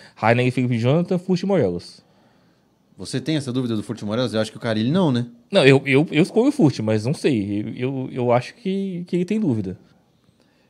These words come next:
Speaker 2: Porque outro, outro dia ele afirmou, né, lá na coletiva que, que o Furt é o titular dele.
Speaker 1: Sim.
Speaker 2: Aí o Furt fez dois gols domingo.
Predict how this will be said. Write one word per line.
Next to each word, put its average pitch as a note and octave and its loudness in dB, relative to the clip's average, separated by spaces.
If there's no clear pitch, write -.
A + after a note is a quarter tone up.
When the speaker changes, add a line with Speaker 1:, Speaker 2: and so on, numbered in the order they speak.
Speaker 2:
Porque - -4
outro, B2 -2
outro A2 -4
dia G2 0
ele B2 2
afirmou, G3+ -2
né, C3 0
lá A2 2
na G2 -4
coletiva G2 -4
que, E3 -6
que - -8
o G#2+ -4
Furt A2 -4
é C3 2
o C3 -2
titular D3 -2
dele. A2 0
Speaker 1:
Sim. D3 -2
Speaker 2:
Aí F#2 -2
o F#2+ -2
Furt G2+ -6
fez A#2 -4
dois C3 0
gols C3 4
domingo. D3+ 4